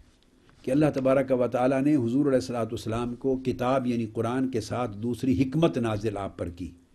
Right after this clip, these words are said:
इसी तरह सूरह अहज़ाब में भी आप मुताला करें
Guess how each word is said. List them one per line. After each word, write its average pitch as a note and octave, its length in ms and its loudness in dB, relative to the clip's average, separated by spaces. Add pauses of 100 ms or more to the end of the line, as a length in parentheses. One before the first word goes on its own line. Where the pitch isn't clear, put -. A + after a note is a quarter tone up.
(600)
इसी A#2+ 200 -8
तरह C3+ 240 4 (360)
सूरह D3+ 420 4
अहज़ाब D3 720 6
में F#3 180 4
भी D#3+ 160 2
आप C3 160 2
मुताला B2 420 0
करें B2 320 -4